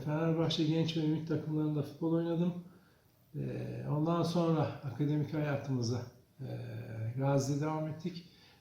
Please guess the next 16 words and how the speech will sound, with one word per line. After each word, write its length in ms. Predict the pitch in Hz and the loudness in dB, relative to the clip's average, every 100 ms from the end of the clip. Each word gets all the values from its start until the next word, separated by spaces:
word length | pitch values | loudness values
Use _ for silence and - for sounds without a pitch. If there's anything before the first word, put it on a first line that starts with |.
| - | -8
Yüksek 300 | 113 170 156 | -2 2 2
lisans 420 | - 151 - 147 | 2 -2 -2 2
ve, 80 | 143 | 2
e, 920 | 131 - 127 - - 123 123 123 123 | 2 -2 -6 -4 -4 -6 -6 -4 0
doktorayı 520 | 143 - 151 143 139 | 0 2 4 6 6
da 120 | 139 | 4
Gazi'de 460 | 127 135 135 147 151 | 4 2 2 2 0
bitirdim. 500 | - 170 156 190 196 - - - - _ _ - | 2 2 4 2 0 -6 -18 -20 -20 _ _ -8
E, 100 | 143 127 127 123 123 117 117 - | -6 -4 -4 -4 -6 -6 -8 -4
kısmet, 640 | 160 - 185 185 - - - - - - | -2 2 4 4 2 -8 -12 -20 -20 -10
e, 480 | 139 123 123 120 123 | -6 -4 -4 -6 -2
birkaç 300 | 139 170 - | 0 2 2
üniversiteden 640 | 160 156 160 - 147 143 | 2 0 -2 -2 0 2
sonra 540 | 139 143 135 160 185 - | 0 0 0 0 -2 -4
Bandırma 600 | 165 156 147 131 123 107 - - - - | -2 2 2 4 2 -2 -6 -20 -20 -8
oldu. 420 | 120 120 120 175 | -6 -4 -4 -4